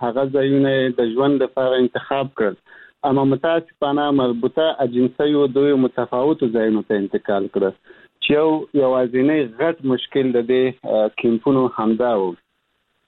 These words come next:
اما د دې ترڅنګ ځینې سهولتونه هم ایجاد شوي وو.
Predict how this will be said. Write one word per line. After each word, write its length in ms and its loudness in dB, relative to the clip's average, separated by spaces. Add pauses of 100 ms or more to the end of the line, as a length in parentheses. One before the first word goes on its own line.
(260)
اما 340 2
د 80 -4 (100)
دې 80 0 (100)
ترڅنګ 380 0 (480)
ځینې 200 2 (100)
سهولتونه 560 0
هم 80 0
ایجاد 280 0 (140)
شوي 200 -2
وو. 240 0